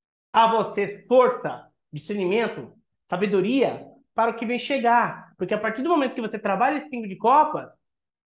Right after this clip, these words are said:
né, você acelera o processo daquilo que você tá esperando e vem aí sucesso. Vem aí abundância a ponto de você poder doar. Então, presta atenção, olha pra essa energia, olha pra, pra aquilo que tá dentro de você com sinceridade, com honestidade.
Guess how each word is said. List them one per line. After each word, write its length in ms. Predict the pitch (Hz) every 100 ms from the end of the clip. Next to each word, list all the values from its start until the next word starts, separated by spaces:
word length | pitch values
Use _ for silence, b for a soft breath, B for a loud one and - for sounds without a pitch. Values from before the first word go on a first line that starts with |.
| -
né, 320 | 214 294 240
você 200 | 202 -
acelera 500 | 262 254 233 277 294
o 20 |
processo 380 | 247 233 220 220
daquilo 240 | 220 220 208
que 60 |
você 200 | 196 214
tá 120 | 202
esperando 600 | 196 - 180 262 277 - -
e 100 | 233
vem 340 | 190 208 349 359
aí 260 | 240 196 -
sucesso. 760 | 175 - 180 151 - - 120 _ _ _ _ _ _ -
Vem 320 | 139 320 370
aí 220 | 254 254
abundância 840 | 269 220 233 214 196 160 269 339 254
a 40 |
ponto 300 | - 302 -
de 80 | 247
você 240 | 226 226
poder 360 | 220 214 196 185
doar. 540 | 185 170 156 127 - - b
Então, 300 | 165 269 269
presta 340 | - 339 403 370
atenção, 560 | 302 262 - 311 302
olha 260 | 262 359 359
pra 120 | 339
essa 120 | 330
energia, 720 | 294 247 196 254 311 269 147 - _ _ _ _ _ _
olha 360 | - 359 370 311
pra, 280 | 285 277 -
pra 120 | 269
aquilo 340 | 254 359 381
que 80 | 381
tá 120 | 262
dentro 240 | 277 254 233
de 80 | 208
você 420 | 185 - 311 294
com 220 | 311 330
sinceridade, 720 | 311 302 277 240 180 302 233
com 120 | - 320
honestidade. 1000 | 320 277 - 214 240 320 277 160 -